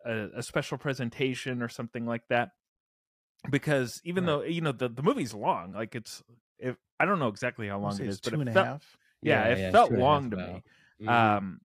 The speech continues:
Speaker 1: and so I thought, you know, this, if this was its own thing outside of the movie, you know, we w-, we all would have got out of the movie th-, theater quicker. And I'm a fan of <laughs> short movies.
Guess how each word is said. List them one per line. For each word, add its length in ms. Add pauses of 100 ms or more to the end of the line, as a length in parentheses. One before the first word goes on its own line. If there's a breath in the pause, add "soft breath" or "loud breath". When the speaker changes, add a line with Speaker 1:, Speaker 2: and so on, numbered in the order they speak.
(720)
Speaker 1:
and 80
so 140
I 140
thought, 300
you 120
know, 280
this, 260 (280)
if 200
this 220
was 180
its 180
own 300
thing 240
outside 540
of 80
the 80
movie, 640
you 140
know, 380 (200)
we 120
w-, 220
we 140
all 200
would 160
have 80
got 160
out 140
of 60
the 80
movie 300
th-, 100 (420)
theater 280
quicker. 360
And 100
I'm 140
a 60
fan 460 (120)
of 260
<laughs> 0
short 360
movies. 500